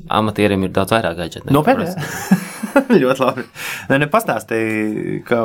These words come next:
Speaker 2: tu esi gadžetu cilvēks.
Speaker 1: Ā, man ir pulkstenis un jostiņa.
Speaker 2: Ok, un ar to arī,
Speaker 1: Ar
Speaker 2: ar
Speaker 1: to
Speaker 2: to arī
Speaker 1: arī
Speaker 2: viss
Speaker 1: viss, jā.
Speaker 2: beidzas.
Speaker 1: Un tur tie cipariņi ir daudz, kad, ā, viņus ir iespējams labi monitorēt,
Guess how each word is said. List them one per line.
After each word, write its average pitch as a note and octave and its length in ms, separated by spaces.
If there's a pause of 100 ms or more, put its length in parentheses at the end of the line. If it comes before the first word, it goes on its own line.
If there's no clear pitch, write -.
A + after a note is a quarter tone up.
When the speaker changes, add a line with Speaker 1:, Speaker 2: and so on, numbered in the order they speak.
Speaker 2:
tu A#2+ 180
esi C3 160
gadžetu G3+ 320
cilvēks. C3 460 (140)
Speaker 1:
Ā, G2+ 180 (460)
man G2 260
ir F#2 100
pulkstenis C3 340
un C3+ 120
jostiņa. F2 340 (340)
Speaker 2:
Ok, C3 140 (380)
un G#2 180
ar G#2+ 80
to C3 80
arī, B2+ 220 (140)
Speaker 1:
Ar - 260
Speaker 2:
ar - 20
Speaker 1:
to - 80
Speaker 2:
to B2+ 80
arī B2 80
Speaker 1:
arī A#2 80
Speaker 2:
viss A#2 140
Speaker 1:
viss, - 20
jā. A2+ 80
Speaker 2:
beidzas. G2+ 300 (140)
Speaker 1:
Un G2 120
tur C3 80
tie A2 160
cipariņi F#2+ 400
ir E2+ 80
daudz, G#2 400
kad, F#2+ 240
ā, F#2 140 (1800)
viņus G#2+ 360
ir F#2+ 140 (120)
iespējams G2+ 480
labi F#2+ 300
monitorēt, E3+ 640